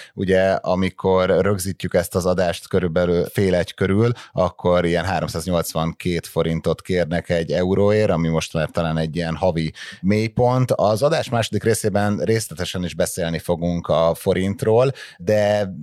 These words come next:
ez az elmúlt napokban látott mélyrepüléshez hozzájárulhat-e a fiskális egyensúly ilyen típusú megbomlása?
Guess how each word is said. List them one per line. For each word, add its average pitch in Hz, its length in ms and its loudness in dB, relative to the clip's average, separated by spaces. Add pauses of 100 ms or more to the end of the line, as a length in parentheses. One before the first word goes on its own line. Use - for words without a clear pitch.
(140)
ez 120 180 0
az 127 60 -4
elmúlt 147 300 2
napokban 95 420 0
látott 90 300 0
mélyrepüléshez 104 1200 0
hozzájárulhat-e 82 1300 0
a 78 40 2
fiskális 78 540 -2
egyensúly 80 520 -2
ilyen 76 480 -2
típusú 82 380 -4
megbomlása? 73 840 -2